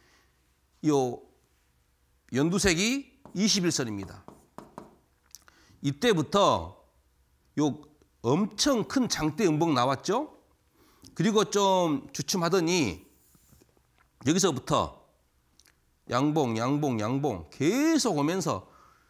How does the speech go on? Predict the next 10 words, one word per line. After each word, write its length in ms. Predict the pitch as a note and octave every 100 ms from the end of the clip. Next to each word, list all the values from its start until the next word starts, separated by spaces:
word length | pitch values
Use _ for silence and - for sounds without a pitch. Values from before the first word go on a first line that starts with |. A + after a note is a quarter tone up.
| _ _
자, 120 | - - - - -
오일 580 | E3+ B3+ D#4+ D#4+ D#4+
선은 600 | D4+ C4 A#3+ E3 G2+ E2+ - _ _ _ _ _
이탈을 360 | G#3+ A#3 A3 F#3
좀 140 | E3+
했는데 520 | A#3 F3+ D#3 D3 F2+ - _
십일 380 | - - C4+ D#4+
선에서 680 | C4+ A#3+ G3+ D#3+ G#2 E2+ - _ _ _ _ _ _ _ _ - _ -
다 580 | B2 D#3+ F#3 F3 - _ _
커버합니다. 640 | - G#3+ D3+ D3+ C3+ G#2+